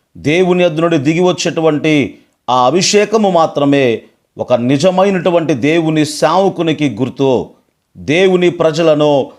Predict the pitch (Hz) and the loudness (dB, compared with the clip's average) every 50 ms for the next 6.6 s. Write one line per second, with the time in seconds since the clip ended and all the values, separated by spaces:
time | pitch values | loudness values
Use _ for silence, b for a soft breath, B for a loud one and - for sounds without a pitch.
0 | B B B _ _ 92 95 104 117 135 160 170 170 165 160 160 - 123 131 139 | B B B _ _ -10 -4 -2 0 2 2 2 4 4 2 2 2 2 2 2
1 | 151 170 180 185 185 175 170 170 170 160 - 165 160 - - 190 190 190 226 220 | 2 2 2 2 2 2 2 2 0 0 -2 -4 -4 -2 -2 -4 -2 -2 0 0
2 | 196 175 156 139 131 - - 147 143 135 123 113 92 b b b b b b b | 2 2 2 0 -2 -2 -2 0 0 0 0 -2 -4 b b b b b b b
3 | - - 113 117 117 131 151 175 160 147 170 165 160 156 151 151 151 147 151 151 | -14 -8 -4 -2 0 0 0 0 0 0 0 0 2 2 0 0 0 0 0 2
4 | 139 131 135 139 151 170 170 143 175 165 156 151 151 147 147 143 139 - 135 131 | 2 2 2 2 2 0 0 0 0 2 4 4 4 4 2 0 -2 0 0 2
5 | 143 143 143 143 143 139 - 143 131 131 120 135 151 160 147 147 143 131 135 131 | 2 2 2 0 -2 -2 -2 -2 -2 -2 0 0 0 2 2 0 0 0 -2 -2
6 | - 131 135 131 123 123 127 127 123 113 95 | -2 -2 0 0 0 0 0 0 0 -2 -4